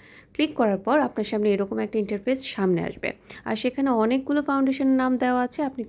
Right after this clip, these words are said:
কোথায় ডোনেশন করবেন সেটি ক্লিক করবেন। আমরা ডোনেশন করব আস সুন্না ফাউন্ডেশনে। সেখানে ক্লিক করার পর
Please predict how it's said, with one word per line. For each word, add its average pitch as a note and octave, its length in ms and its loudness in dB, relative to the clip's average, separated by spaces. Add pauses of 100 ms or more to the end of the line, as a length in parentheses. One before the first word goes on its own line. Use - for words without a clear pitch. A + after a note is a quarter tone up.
কোথায় C4+ 300 0
ডোনেশন G3+ 340 2
করবেন G3 320 -2
সেটি B3+ 220 0
ক্লিক F#3+ 260 -4
করবেন। F3 360 -2
আমরা F3+ 260 -4
ডোনেশন F#3+ 380 -2
করব A3+ 340 0 (320)
আস B3 320 2
সুন্না G#3+ 240 2
ফাউন্ডেশনে। - 640 -4 (440)
সেখানে C4 340 2
ক্লিক A#3 240 -8
করার A3 260 0
পর G#3 340 0